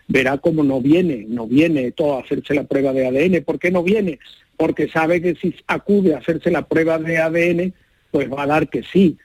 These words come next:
Es que Eto'o y Erika, su hija, son prácticamente iguales. El parecido es enorme y muchísimas otras, eh, más pruebas.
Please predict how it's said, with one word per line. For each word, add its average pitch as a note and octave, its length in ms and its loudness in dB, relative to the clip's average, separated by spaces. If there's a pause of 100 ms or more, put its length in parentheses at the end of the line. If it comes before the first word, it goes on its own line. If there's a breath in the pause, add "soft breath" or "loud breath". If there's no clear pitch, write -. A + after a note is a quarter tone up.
(180 soft breath)
Es C#3+ 140 -6
que D#3+ 260 0
Eto'o G3 480 -2
y D3 140 -2
Erika, G3 500 -2
su C#3+ 160 -6
hija, E3+ 380 0
son F3+ 340 -2
prácticamente E3 720 0
iguales. D#3 460 -2 (120)
El A#2+ 120 -6
parecido D#3+ 600 0
es - 140 -6
enorme E3+ 420 -2
y C#3 240 -2
muchísimas C3+ 680 0
otras, B2 360 -6 (500 loud breath)
eh, C3 120 0
más B2 280 0
pruebas. D#3 440 -2